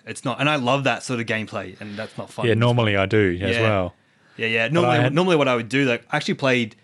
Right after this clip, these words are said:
Speaker 1: um, with keyboard and mouse.
Speaker 2: Okay.
Speaker 1: My first playthrough, I played purely controller, and it's definitely heavily skewed towards the controller.
Speaker 2: Controller, yeah, yeah.
Speaker 1: Um, but what I <laughs> invariably end up doing is I use the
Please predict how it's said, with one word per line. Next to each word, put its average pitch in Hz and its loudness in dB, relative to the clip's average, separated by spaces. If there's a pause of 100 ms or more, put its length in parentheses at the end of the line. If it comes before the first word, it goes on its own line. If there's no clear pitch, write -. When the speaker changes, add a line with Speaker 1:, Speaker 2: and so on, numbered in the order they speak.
(640)
Speaker 1:
um, 113 0
with 113 0
keyboard 120 2
and 110 -2
mouse. 170 -4 (140)
Speaker 2:
Okay. 98 2
Speaker 1:
My 120 2
first 143 -2
playthrough, 131 0
I 117 2
played 113 -2 (360)
purely 120 0
controller, 120 -2 (440)
and 135 -2
it's 98 -10
definitely 107 -4
heavily 139 0
skewed 110 -4
towards 101 -6
the 104 -8
controller. 110 -2
Speaker 2:
Controller, 95 2
yeah, 92 2 (120)
yeah. 117 0
Speaker 1:
Um, 104 -6 (180)
but 127 -4
what 143 2
I 123 2
<laughs> 117 -2
invariably 131 0
end 120 0
up 107 -4
doing 123 0
is 107 -4
I 107 -2
use 104 -6
the 101 -8